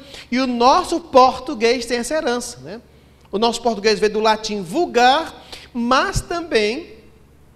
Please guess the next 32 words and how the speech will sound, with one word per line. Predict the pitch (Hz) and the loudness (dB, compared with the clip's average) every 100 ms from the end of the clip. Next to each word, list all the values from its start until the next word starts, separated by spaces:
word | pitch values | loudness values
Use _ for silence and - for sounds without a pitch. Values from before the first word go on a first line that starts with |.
| _ - - | _ -20 -4
temos | 247 269 208 | -2 0 -2
muita | 233 320 330 | 0 -2 -2
influência | 302 349 330 254 247 247 | -6 -6 -2 -2 -2 -2
da | 254 | -4
língua | 233 247 | -2 -6
grega. | 269 214 180 127 110 - - _ _ _ _ _ - | -2 -2 -2 -8 -12 -20 -20 _ _ _ _ _ -4
Por | 208 | -2
exemplo, | 190 220 226 285 330 - - - | 0 0 -2 -10 -14 -20 -14 -6
a | |
palavra | 196 262 233 240 240 262 | -2 0 2 0 -2 -4
hipódromo | 285 - 339 240 220 175 143 120 - - - - - - _ _ _ - - _ _ _ _ | -6 -4 2 4 2 -2 -8 -12 -16 -20 -20 -20 -20 -20 _ _ _ -20 -20 _ _ _ _
veio | 196 196 180 202 | -6 0 0 0
do | 220 | -4
grego, | 294 349 247 185 127 123 - _ _ _ _ _ | -4 0 -2 -4 -14 -18 -20 _ _ _ _ _
né? | 71 208 - | -20 -20 -16
Veio | 147 165 | -6 -6
do | 196 | -4
grego. | 240 180 156 | -4 -4 -4
E | 247 | 0
outras | 247 277 349 | 0 0 -4
palavras | - 294 220 277 302 | -2 0 0 -2 -6
também, | 370 359 262 233 269 - - - _ | -6 -4 -2 -4 -8 -20 -20 -20 _
como | - 226 240 | -4 -2 -2
teologia, | 233 262 254 240 247 - 240 240 233 | 2 6 8 8 4 2 -6 -4 -4
veio | 151 165 196 | -4 -6 -4
do | 277 | 0
grego, | 214 208 214 | 4 4 2
theos, | 208 220 214 220 247 247 | -2 2 4 4 0 -2
mais | 196 202 | -2 -2
logos, | 226 214 208 196 196 | 2 4 4 0 -6
veio | 170 | -6
teologia, | - 180 254 208 226 220 247 | -4 -2 -2 -2 -6 -6 -6